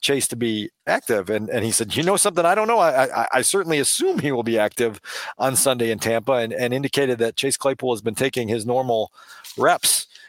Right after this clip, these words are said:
with the offense. And so if that was in the plans, it certainly hasn't been in the practice plans. And so, um, that's one of those instances, David, where I think this is a, a, another example where the head coach i-, in trying to, you know, create some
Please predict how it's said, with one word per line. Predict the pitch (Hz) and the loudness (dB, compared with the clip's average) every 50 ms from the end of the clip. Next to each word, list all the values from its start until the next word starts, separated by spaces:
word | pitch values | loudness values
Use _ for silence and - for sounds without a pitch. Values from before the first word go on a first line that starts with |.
| - - - | -20 -10 -4
with | - 123 107 | -4 -2 0
the | 120 113 | 2 2
offense. | 120 151 175 156 - - 98 78 78 - - - - | 4 4 4 4 2 -2 -6 -6 -4 -4 -6 -4 -4
And | 139 117 | -4 -2
so | - 135 127 | 0 0 0
if | 117 | 2
that | 147 185 208 | 2 2 2
was | 202 180 147 | 2 2 0
in | 170 156 | 0 -2
the | 135 - | -2 -4
plans, | - - 190 220 208 165 139 117 107 110 107 - - - - - - - - | -2 0 2 2 4 4 2 2 0 0 -2 -4 -4 -4 -12 -16 -14 -10 -6
it | 113 | -4
certainly | - - 180 156 156 147 | -2 0 0 0 0 2
hasn't | 143 160 143 135 147 143 | 2 4 2 2 2 0
been | 143 139 | 0 0
in | 139 135 | 0 -2
the | 127 110 | -6 -6
practice | - - 175 170 147 - - 117 - | -2 2 2 2 2 2 0 -2 -2
plans. | - - 120 104 87 82 80 - | 0 -2 -2 -2 -2 -2 -4 -6
And | 113 120 - | -4 -2 0
so, | - 147 131 117 110 98 - - - - - - | 2 4 4 2 2 -2 -6 -10 -18 -16 -14 -6
um, | - 123 127 113 101 95 87 _ _ 123 | 0 0 2 2 0 -2 -10 _ _ 0
that's | 131 151 180 185 - | 2 2 2 2 2
one | 196 214 196 | -2 0 0
of | 180 | 2
those | 170 160 143 135 | 0 0 0 0
instances, | 151 143 127 - 143 - - 131 117 | -2 -2 -2 0 0 0 -2 0 0
David, | - 143 143 135 135 120 | 0 0 2 2 0 -2
where | 123 131 127 123 117 113 104 - - | 0 0 0 0 0 -2 -4 -4 -2
I | 117 123 | -2 -2
think | - - 147 143 | 0 -2 -4 -2
this | 139 131 - | 0 0 0
is | 135 127 | 0 0
a, | 120 76 131 131 120 - 143 | -2 0 -2 -4 -2 -2 -4
a, | - | -6
another | 117 117 120 131 143 143 123 | -4 -2 -4 -2 -2 -2 -4
example | 110 101 - 127 143 160 139 139 123 | -2 -2 -2 0 0 0 -2 -2 -2
where | 117 117 113 | 0 0 0
the | 113 110 | 2 2
head | 110 135 147 131 | 2 0 0 -2
coach | - 143 160 156 - - - - - - - - - - - - _ _ - | -2 -2 -2 -2 -2 -6 -8 -8 -10 -14 -12 -12 -14 -16 -18 -20 _ _ -6
i-, | 156 | -4
in | 156 - 69 - 147 147 - 147 151 143 131 123 110 | -4 -2 -2 -4 -4 -4 -2 0 0 0 -2 -2 -4
trying | - - 156 151 151 156 151 | -2 0 0 2 2 2 2
to, | 135 - - - - | 0 -2 -2 -12 -14
you | - 147 156 160 143 | -12 -6 -4 -2 -2
know, | 127 113 | -2 -2
create | - - - - 131 123 123 139 156 156 - | -4 -8 -8 -4 -2 0 2 2 2 2 2
some | - - 143 131 123 120 117 113 113 113 | 0 2 2 2 0 0 -2 -4 -6 -6